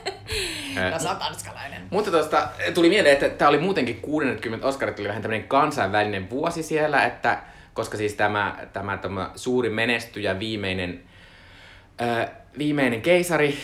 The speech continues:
Speaker 1: niin o-, ei ollut siis periaatteessa Amerikkaan elokuva, vaan se oli, e, brittien ja italialaisten ja kiinalaisten tämmönen yhteistuotanto. Ja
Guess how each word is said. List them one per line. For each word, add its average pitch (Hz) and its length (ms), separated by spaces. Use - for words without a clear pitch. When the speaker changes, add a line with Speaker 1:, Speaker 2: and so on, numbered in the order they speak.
Speaker 1:
niin 113 260
o-, 113 140
ei 117 140
ollut 110 140
siis - 360
periaatteessa 113 360
Amerikkaan 131 460
elokuva, 120 380
vaan 101 160
se 95 160
oli, 98 420
e, 113 200
brittien 143 600
ja 113 140
italialaisten 98 840
ja 90 280
kiinalaisten 87 600
tämmönen 87 280
yhteistuotanto. 107 1000
Ja 95 160